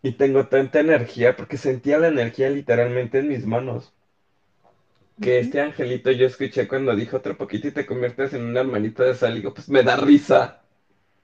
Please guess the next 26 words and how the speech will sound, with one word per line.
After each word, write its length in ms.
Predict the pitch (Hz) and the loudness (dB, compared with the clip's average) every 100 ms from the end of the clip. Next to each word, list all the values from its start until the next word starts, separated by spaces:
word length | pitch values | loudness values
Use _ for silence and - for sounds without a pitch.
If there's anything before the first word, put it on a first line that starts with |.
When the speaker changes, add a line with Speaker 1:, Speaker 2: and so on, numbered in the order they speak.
| _ _ _ _ _ _ _ _ _ _ _ _ _ _ _ _ _ - | _ _ _ _ _ _ _ _ _ _ _ _ _ _ _ _ _ -20
Speaker 2:
Es 80 | - | -12
que 160 | 202 | -12
todos 280 | - 190 196 | -10 -12 -12
nos 140 | 185 | -12
empezamos 420 | - - - 208 - | -12 -12 -12 -10 -10
a 60 | |
reír. 280 | - - - _ _ - - - | -10 -12 -14 _ _ -20 -20 -20
Speaker 1:
Sí, 560 | - - 135 143 147 143 | -16 -4 2 2 2 0
no 120 | 151 | -2
sé 120 | 156 | -2
si 120 | 143 | -2
te 80 | 135 | -2
acuerdas 300 | 127 131 127 | 2 2 2
de 60 | 131 | 0
esa 140 | 151 | -2
ocasión. 480 | 135 110 117 110 - _ _ _ _ _ _ - | -6 -6 -6 -6 -10 _ _ _ _ _ _ -10
Speaker 2:
Sí, 340 | 254 - 254 233 | -4 2 2 2
me 160 | 226 | 0
acuerdo 360 | 220 - 247 247 | -2 -2 -2 -4
perfectamente. 1160 | - 220 196 - 247 - 233 214 208 202 196 - _ _ _ - | -2 -2 -2 -4 -6 -6 -6 -4 -4 -4 -8 -12 _ _ _ -8
Claro 300 | 233 294 294 | -4 -4 -4
que 140 | 226 | -8
sí, 140 | - | -6
me 140 | 233 220 | -4 -4
acuerdo. 500 | 214 214 220 208 196 _ _ | -6 -8 -6 -8 -10 _ _
Este, 520 | 202 - - - - | -12 -12 -14 -16 -18